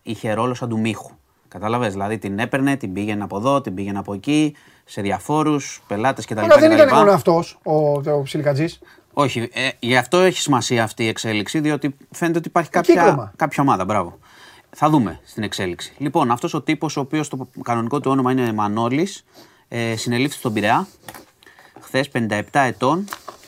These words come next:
Speaker 1: Ε, δεν πρόβαλε καμία αντίσταση, φαίνεται ότι το περίμενε, το είχε καταλάβει ότι ερχόταν, ε, η ώρα.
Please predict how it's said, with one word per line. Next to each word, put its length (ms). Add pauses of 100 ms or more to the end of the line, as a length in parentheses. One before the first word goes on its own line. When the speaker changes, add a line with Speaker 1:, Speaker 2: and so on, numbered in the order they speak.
(280)
Speaker 1:
Ε, 440
δεν 120
πρόβαλε 260
καμία 340
αντίσταση, 400
φαίνεται 220
ότι 100
το 80
περίμενε, 480
το 80
είχε 100
καταλάβει 580 (420)
ότι 360
ερχόταν, 420
ε, 320
η 60
ώρα. 340